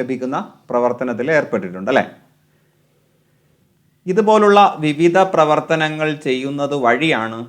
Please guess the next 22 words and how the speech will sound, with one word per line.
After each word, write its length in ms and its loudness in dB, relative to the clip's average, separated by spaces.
കുടുംബങ്ങൾക്ക് 720 -2
വരുമാനം 540 -6
ലഭിക്കുന്നത്. 480 -4
അഥവാ 240 -2
അച്ഛൻ 320 -12
ഇവിടെ 240 -6
കാർഷിക 420 -2
വൃത്തിയിൽ 400 -4
ഏർപ്പെടുന്നു, 400 -6
അമ്മ 240 -6
സാധനങ്ങൾ 680 -2
വിൽക്കുന്നു, 400 -6
അല്ലേ? 160 -2
അപ്പം 220 -2
രണ്ടും 280 -4
വരുമാനം 540 -2
ലഭിക്കുന്നതാണ്. 500 -6
അപ്പോൾ 240 -6
വിവിധ 240 -2
പ്രവർത്തനങ്ങളിലൂടെ 1120 0
നമുക്ക് 260 -8
വരുമാനം 500 -4